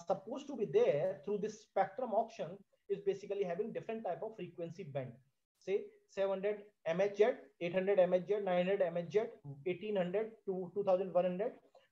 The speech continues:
These bands will be utilized for different, different purposes. All right. Now, this spectrum will be offered for an assignment or for a validity of twenty years. Okay.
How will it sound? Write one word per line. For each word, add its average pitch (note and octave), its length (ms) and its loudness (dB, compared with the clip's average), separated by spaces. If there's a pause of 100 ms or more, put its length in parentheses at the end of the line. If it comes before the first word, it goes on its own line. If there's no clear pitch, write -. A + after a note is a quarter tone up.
These A3 200 -6 (280)
bands E3 440 0
will G3 100 -4
be G3 60 -8
utilized F#3+ 460 -2
for G3+ 100 4
different, E3 320 -2
different G3 360 -4
purposes. A#2+ 440 -4 (100)
All E3 120 2
right. C#3 160 2 (600)
Now, F#3+ 340 4 (1400)
this C#4 300 -6 (120)
spectrum A#3+ 420 0
will G#3+ 120 4
be G#3 200 -4
offered F3 520 6 (320)
for G#3 120 4
an G#3 200 0
assignment A#3 640 2 (120)
or G#3+ 340 6
for G#3 120 2
a G3 40 4
validity G3+ 460 4
of A#3 240 -2
twenty G3 280 -2
years. - 520 -10
Okay. D#3 300 0